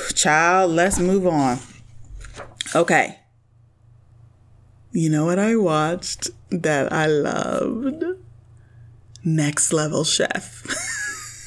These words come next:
<laughs> This replaces Hell's Kitchen as my favorite cooking show on network T V. So the premise of this show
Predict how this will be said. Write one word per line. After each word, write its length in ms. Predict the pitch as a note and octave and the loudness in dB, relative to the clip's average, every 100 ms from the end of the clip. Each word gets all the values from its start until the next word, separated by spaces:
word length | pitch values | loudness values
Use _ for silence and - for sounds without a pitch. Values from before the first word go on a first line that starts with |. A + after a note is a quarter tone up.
| - | 0
<laughs> 80 | D#4 - D4+ D#4+ - - - - - - | 0 2 2 2 0 -8 -6 -6 -8 -4
This 300 | F3 F#3+ C4 | 2 2 2
replaces 1000 | D#4+ D#4+ E4 F#3+ F#3+ G3 A3 A#3+ B3 C#4 - - - - | 0 0 2 4 4 2 0 2 -2 -6 -8 -12 -20 -14
Hell's 460 | - E3 D#3 F3+ | 0 2 4 0
Kitchen 840 | - G#3+ C#3+ - F3 A3+ B3 D4 - - - - - - | -2 -2 -2 0 0 2 2 0 -4 -18 -18 -20 -4 0
as 120 | F#3 | 2
my 160 | E3 | 2
favorite 500 | D#3+ D#3+ D3 D3 C#3+ | 2 2 4 2 0
cooking 320 | - D3+ D3 D#3 | 0 -2 0 0
show 400 | D3 C3+ G#2 - _ _ _ | 0 0 -2 -8 _ _ _
on 260 | D3+ C#3+ C#3 | 0 2 2
network 440 | C3 - - - | 2 0 -4 -4
T 180 | - - | -4 -4
V. 260 | - - - - - - - - - - - - | -4 -6 -10 -20 -20 -20 -20 -20 -20 -18 -18 -6
So 840 | - - E3+ D#3+ D#3 D3+ D3+ D3+ - | -2 4 6 6 4 4 2 2 0
the 180 | D#3 D3 | 0 0
premise 440 | - F3 G#3+ C#4 | 2 2 4 4
of 140 | A#3 G#3 | 2 4
this 200 | G3+ G#3 | 2 4
show 580 | - D#3 C3+ C3 C3 | 2 4 4 4 2